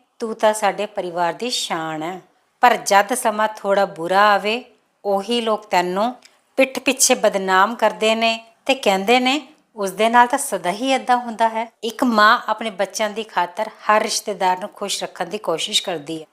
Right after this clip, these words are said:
ਪਰ ਅਖੀਰ 'ਚ ਸੁਣਦੀ ਹੈ ਕਿ ਉਹ ਤਾਂ ਆਪਣੇ ਬੱਚਿਆਂ ਲਈ ਹੀ ਜੀ ਰਹੀ ਹੈ।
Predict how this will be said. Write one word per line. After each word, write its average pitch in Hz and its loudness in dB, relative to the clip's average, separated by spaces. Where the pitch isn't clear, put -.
ਪਰ 277 6
ਅਖੀਰ 226 0
'ਚ 233 -12
ਸੁਣਦੀ 208 -4
ਹੈ 247 0
ਕਿ 254 -12
ਉਹ 214 0
ਤਾਂ 220 4
ਆਪਣੇ 226 0
ਬੱਚਿਆਂ 185 -6
ਲਈ 240 -2
ਹੀ 254 -6
ਜੀ 240 -4
ਰਹੀ 240 -2
ਹੈ। 233 -6